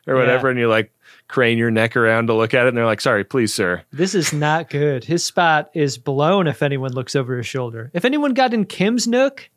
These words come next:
Speaker 1: Oh.
Speaker 2: this plan is finished.
Speaker 1: Yeah, but the Banes don't really seem like nook people.
Speaker 2: No. No, you're right.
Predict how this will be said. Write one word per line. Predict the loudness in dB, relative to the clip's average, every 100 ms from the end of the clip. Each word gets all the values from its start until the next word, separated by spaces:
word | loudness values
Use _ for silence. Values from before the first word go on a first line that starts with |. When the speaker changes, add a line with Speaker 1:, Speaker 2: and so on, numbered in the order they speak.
| _ -4
Speaker 1:
Oh. | 0 0 -4 -8
Speaker 2:
this | -8
plan | -2 0 0
is | -2 -8 _
finished. | 0 0 -2 -8 -16 -20 _ _ _ _ -2
Speaker 1:
Yeah, | 2 4
but | 2
the | 0
Banes | 0 0 0 2
don't | 2 4
really | 4 4
seem | 2 2
like | 0 -2
nook | -4 -4 -4
people. | -8 -8 -10 -16 -18 _ -12
Speaker 2:
No. | -8 -8 -10 _ _ _ _
No, | -2 -2 -2 -4
you're | 0
right. | 0 0